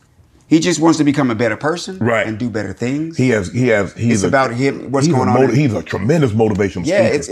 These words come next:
Speaker 1: it's about what's going on, on him on the inside
Speaker 2: Mm-hmm.
Speaker 1: because he knows that those outside things aren't gonna fix you.
Speaker 2: Right.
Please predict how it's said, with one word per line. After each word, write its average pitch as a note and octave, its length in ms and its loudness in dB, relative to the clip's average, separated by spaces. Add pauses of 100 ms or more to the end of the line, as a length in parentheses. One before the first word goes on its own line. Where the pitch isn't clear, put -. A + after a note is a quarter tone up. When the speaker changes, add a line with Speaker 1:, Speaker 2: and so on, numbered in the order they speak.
(140)
Speaker 1:
it's C#3+ 160 -8
about C#3 320 -4
what's B2 160 -8
going B2 200 -2
on, B2 300 -2 (300)
on A2+ 140 0
him B2 120 0
on A2+ 60 0
the G#2 120 0
inside D#3 520 0
Speaker 2:
Mm-hmm. C#3 180 -4 (380)
Speaker 1:
because B2+ 260 -2
he B2 140 -2
knows C#3 420 2
that A#2+ 140 -8
those A#2+ 160 -6
outside B2 420 -4
things A2+ 220 -6
aren't G#2+ 140 -6
gonna G#2 140 -6
fix - 360 -8
you. - 200 -18
Speaker 2:
Right. G2+ 260 -2